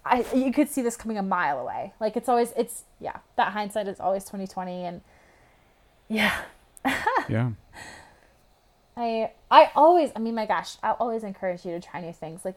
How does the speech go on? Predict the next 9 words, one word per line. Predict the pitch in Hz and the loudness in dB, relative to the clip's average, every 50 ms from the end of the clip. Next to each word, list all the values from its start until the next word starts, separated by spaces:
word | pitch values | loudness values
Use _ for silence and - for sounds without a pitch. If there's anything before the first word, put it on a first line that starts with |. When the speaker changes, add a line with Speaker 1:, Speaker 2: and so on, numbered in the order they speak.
| - | -10
Speaker 1:
you, | 214 226 233 226 - - | -8 -6 -6 -6 -6 -6
you | 214 220 214 220 220 - - - - | -6 -6 -4 -4 -4 -4 -6 -8 -10
absolutely | - - 214 202 - - 208 175 208 | -4 -2 -2 -2 -2 -4 -6 -6 -4
have | 202 196 190 | -4 -4 -4
your | 196 196 | -4 -2
love | 185 175 180 - | 0 0 -2 -2
for | - - | -4 -8
improv | - 196 190 - - 165 165 - - - - | -8 -10 -10 -6 -4 -4 -2 -4 -4 -8 -10
and | - 185 170 170 170 170 185 | -10 -8 -8 -10 -12 -14 -16